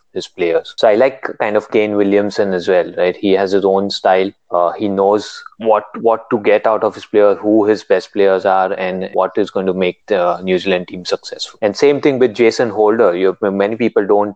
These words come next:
uh, realize, but I think over the last couple of years, he's done really good in building the team. The results are not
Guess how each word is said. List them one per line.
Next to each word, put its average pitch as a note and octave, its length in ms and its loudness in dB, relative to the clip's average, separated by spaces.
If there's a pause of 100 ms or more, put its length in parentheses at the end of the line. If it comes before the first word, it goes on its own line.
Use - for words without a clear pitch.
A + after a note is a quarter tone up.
uh, F#2 220 2
realize, F#2 440 0
but F2+ 140 -2
I F2+ 100 0
think B2 220 -4
over G2 220 4
the F#2 80 -4
last F2+ 240 -2
couple G2+ 240 -4
of F#2 160 -2
years, F2+ 400 0
he's G2+ 240 0
done G#2 320 -2
really G#2+ 300 2
good G2 260 2
in G2 240 0
building A2 320 0
the G#2+ 120 0
team. A2 340 -6
The A2+ 100 4
results C3 380 0
are C3+ 80 0
not B2 260 0